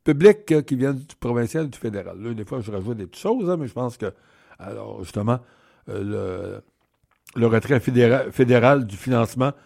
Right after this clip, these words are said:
de logement social en mille neuf cent quatre-vingt-treize a laissé des traces durables. Et les programmes actuels mis sur des logements dits abordables, souvent inaccessibles. Un logement à quinze cents piastres,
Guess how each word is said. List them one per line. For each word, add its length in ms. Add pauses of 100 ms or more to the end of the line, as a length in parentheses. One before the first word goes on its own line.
(140)
de 60
logement 320
social 400
en 80
mille 120
neuf 120
cent 120
quatre-vingt-treize 920 (640)
a 100
laissé 320
des 160
traces 400 (220)
durables. 600 (840)
Et 140
les 100
programmes 400
actuels 560 (400)
mis 220
sur 180
des 100
logements 380
dits 460
abordables, 1000 (1400)
souvent 520
inaccessibles. 800 (1120)
Un 80
logement 340
à 60
quinze 220
cents 200
piastres, 400